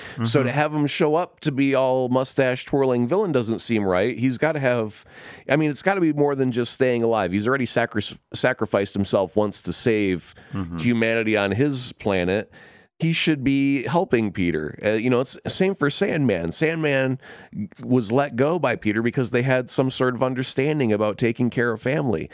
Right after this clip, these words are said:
Speaker 1: They shouldn't be nemesis in this version. So, I mean, there's, there's gotta be some information that's still missing that will be
Speaker 2: Okay.
Speaker 1: revealed when we get to the f-, the full movie.
Speaker 2: I have heard some things about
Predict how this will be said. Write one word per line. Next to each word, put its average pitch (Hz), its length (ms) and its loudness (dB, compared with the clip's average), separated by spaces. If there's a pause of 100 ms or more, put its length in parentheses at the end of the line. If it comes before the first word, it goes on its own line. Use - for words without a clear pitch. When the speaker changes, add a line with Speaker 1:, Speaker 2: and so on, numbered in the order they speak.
(300)
Speaker 1:
They 123 140 4
shouldn't 151 340 0
be 135 400 2 (320)
nemesis 143 800 0
in 117 220 2
this 104 220 0
version. 90 420 2
So, - 180 0
I 127 40 0
mean, 131 180 0
there's, 123 320 0
there's 123 240 0
gotta 170 220 0
be 156 120 -2
some 147 580 -2
information 110 800 0
that's 95 220 0
still 113 360 0
missing 95 800 0 (300)
that 98 200 2
will 98 100 2
be 101 100 2
Speaker 2:
Okay. 95 100 2
Speaker 1:
revealed 92 420 0
when 92 120 0
we 90 80 0
get 92 160 -2
to 90 100 -4
the 85 100 0
f-, - 200 -12
the 92 120 -2
full 87 300 0
movie. 85 460 -2 (340)
Speaker 2:
I 139 220 4
have 131 280 2
heard 151 380 -2
some 120 300 -2
things 107 500 -4
about 95 500 2